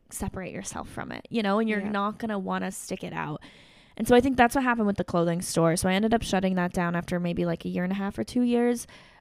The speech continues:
Speaker 1: Um, it did fine, but, you know, I didn't, I, I didn't love it and I didn't wanna keep doing it. Um, and then I, my s-, second thing, like, the agency, I actually really did enjoy doing that.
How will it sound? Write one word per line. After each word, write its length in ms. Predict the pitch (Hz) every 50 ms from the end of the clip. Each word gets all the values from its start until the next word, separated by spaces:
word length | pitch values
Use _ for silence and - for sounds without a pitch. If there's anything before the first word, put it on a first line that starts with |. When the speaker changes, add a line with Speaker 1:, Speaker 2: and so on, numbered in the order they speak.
| _ -
Speaker 1:
Um, 520 | - 202 202 190 180 180 175 165 175 - - -
it 120 | - 277
did 140 | - 494 494 -
fine, 680 | - - 185 190 208 233 202 170 170 175 202 226 233 -
but, 140 | - 359 330
you 80 | 381
know, 80 | 415 392
I 80 | 349 320
didn't, 340 | 294 359 370 359 311 - - _ _ _ _ _ _ - _ _ _ _ _ _ _ _ _ _ -
I, 160 | - 202 - -
I 140 | - - 262
didn't 440 | 254 240 - 302 294 285 247 226 - -
love 320 | - 208 220 226 226 214 196
it 140 | 143 117 -
and 100 | - 214
I 80 | 202 208
didn't 400 | 202 - 226 220 214 214 202 -
wanna 300 | 196 196 196 175 185 -
keep 240 | - - - -
doing 260 | - - 143 107 - -
it. 160 | - - - _ - - - - - - - _ _ _ -
Um, 580 | 208 214 208 202 190 180 175 165 175 196 214 -
and 180 | - 226 226
then 360 | 226 220 214 214 214 208 202 - _ _ _ _ _ _ -
I, 520 | 208 202 202 196 196 190 190 190 190 - -
my 200 | 202 202 185 185
s-, 200 | 185 - - - -
second 400 | - - - 262 269 - 233 220
thing, 140 | 208 190 190
like, 160 | 180 185 -
the 140 | - - -
agency, 640 | 233 226 - 214 214 202 - - - 190 180 175 -
I 100 | - -
actually 280 | 208 226 - - 302 277
really 200 | 247 226 214 202
did 160 | 196 196 180
enjoy 300 | 165 156 - - - -
doing 240 | - 185 - - -
that. 220 | - - - -